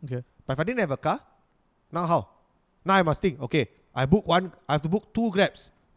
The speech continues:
Speaker 2: First of all, 'cause there's five of us, fucking five of us. Right? It's either I book two Grab or I book a six-seater Grab,
Speaker 1: Mm.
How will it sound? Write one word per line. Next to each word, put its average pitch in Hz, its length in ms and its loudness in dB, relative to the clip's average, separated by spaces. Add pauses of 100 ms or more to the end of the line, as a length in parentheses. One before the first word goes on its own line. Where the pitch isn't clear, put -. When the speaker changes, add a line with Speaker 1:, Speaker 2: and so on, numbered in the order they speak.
(140)
Speaker 2:
First 196 200 0
of 160 100 2
all, 170 80 4
'cause 185 160 0
there's 147 140 -2
five 180 220 4
of 139 140 -2
us, 147 220 2
fucking 139 300 -4
five 151 200 2
of 127 100 0
us. 123 220 -2 (520)
Right? 151 240 2 (180)
It's 147 140 -2
either 180 140 4
I 165 100 4
book 185 220 -4
two 220 160 -2
Grab 202 240 2
or 143 100 -2
I 147 80 2
book 175 360 -2
a 151 100 0
six-seater 170 420 -4
Grab, 151 200 2 (200)
Speaker 1:
Mm. 151 240 -6